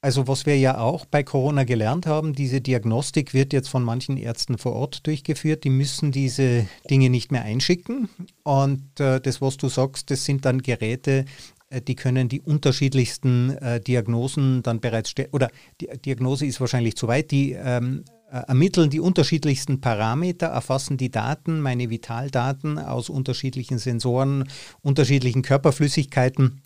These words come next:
und dergleichen. Und dann braucht's da immer noch den Arzt oder wird eine künstliche Intelligenz da nicht sehr viel genauer,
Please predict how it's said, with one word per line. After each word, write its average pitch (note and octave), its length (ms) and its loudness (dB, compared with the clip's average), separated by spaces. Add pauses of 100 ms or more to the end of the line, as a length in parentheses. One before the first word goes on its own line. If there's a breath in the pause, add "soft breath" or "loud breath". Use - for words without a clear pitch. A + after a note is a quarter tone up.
und C3+ 180 0
dergleichen. D#3+ 600 0 (640 loud breath)
Und C#3 240 -4
dann F3+ 400 0 (1200)
braucht's - 420 -8
da E3 80 0
immer D3+ 260 2
noch E3 220 -2
den C3+ 300 -2
Arzt G#2 360 -4
oder E3 220 0
wird D#3 220 0
eine C3+ 200 0
künstliche C#3+ 560 -2
Intelligenz A#2+ 720 -2
da C3 140 -2
nicht A#2+ 180 -2
sehr A#2+ 220 -2
viel B2 180 -2
genauer, A2 560 0